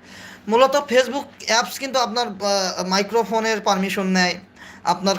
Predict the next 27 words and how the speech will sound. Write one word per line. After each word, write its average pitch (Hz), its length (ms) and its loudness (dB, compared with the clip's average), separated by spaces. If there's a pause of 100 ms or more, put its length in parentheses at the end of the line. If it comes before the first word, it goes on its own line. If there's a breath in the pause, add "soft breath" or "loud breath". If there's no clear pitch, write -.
কন্ট্যাক্টের 226 600 2
পারমিশন 202 500 0
নেয়, 190 240 2
আপনার 185 240 -2
গ্যালারিতে 202 480 2
কী 240 120 -8
কী 240 140 -2
আছে 240 180 -2
সেটার 220 360 -2
পারমিশন 202 500 2
নেয়, 185 300 2 (360 loud breath)
হ্যাঁ, 254 140 6
আপনার 202 260 0
ক্যামেরা 214 320 2
পারমিশন 233 480 0
নেয়। 185 300 -2 (260 loud breath)
Facebook 262 320 0
অ্যাপস - 480 0
কিন্তু 254 240 -2
আপনি 226 200 0
যে 240 180 -4
কথা 240 240 2
বলতেছেন, 220 520 0 (460 loud breath)
এই 262 240 0
কথাটাও 240 480 2
কিন্তু 220 240 -2
তারা 190 440 4